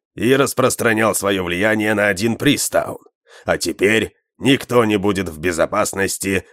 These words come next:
во всем графстве. Возможно, следующим пострадает город Кастер. Однако поначалу Лиха может напасть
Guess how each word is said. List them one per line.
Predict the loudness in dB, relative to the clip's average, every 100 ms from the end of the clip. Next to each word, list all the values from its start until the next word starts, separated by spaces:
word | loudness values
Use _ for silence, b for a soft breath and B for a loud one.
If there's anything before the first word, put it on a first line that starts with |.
| b
во | 0
всем | 0 0 0 0
графстве. | 0 0 -2 -10 -12 -18 -20 _ _ _ _ -4
Возможно, | -2 2 4 4 6 2
следующим | 4 4 6 4 4 2 4
пострадает | 2 2 -2 0 2 2 2
город | 2 4 4 2
Кастер. | 0 0 0 -4 -10 -12 -16 _ b b
Однако | -2 0 -2 -2 -2
поначалу | -2 -4 -2 2 2 2
Лиха | 0 0 0 0
может | 0 0 -2 -4
напасть | -4 0 -2 -2 -8